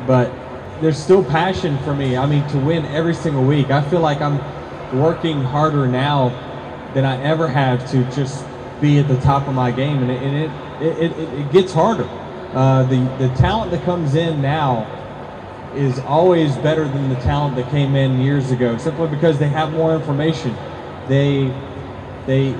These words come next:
they start younger. Uh, and golfers, you see it, football players, basketball players, everyone that's coming up is just so much more talented because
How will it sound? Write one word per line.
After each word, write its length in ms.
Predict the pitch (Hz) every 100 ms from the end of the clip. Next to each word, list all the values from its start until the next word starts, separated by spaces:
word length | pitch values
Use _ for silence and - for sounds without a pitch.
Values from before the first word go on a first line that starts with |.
| -
they 120 | 143
start 380 | 131 - 160 160
younger. 400 | 143 135 117 98 92 -
Uh, 360 | 127 127 127 123 -
and 520 | 151 147 - 151 131
golfers, 480 | 156 180 - 139 120
you 80 | 131
see 240 | 127 156 135
it, 120 | 123 - -
football 340 | 190 170 160 143
players, 460 | 151 135 127 120
basketball 420 | - 170 180 156 143
players, 340 | 151 127 117 - - - - -
everyone 340 | 190 233 226
that's 200 | 190 156
coming 420 | - 190 190 160 147
up 300 | 175 156 - - - - - -
is 160 | 131
just 300 | 165 147 -
so 120 | - 151
much 220 | 170 -
more 160 | 143 127
talented 500 | 147 165 165 147 127
because 400 | 127 135 127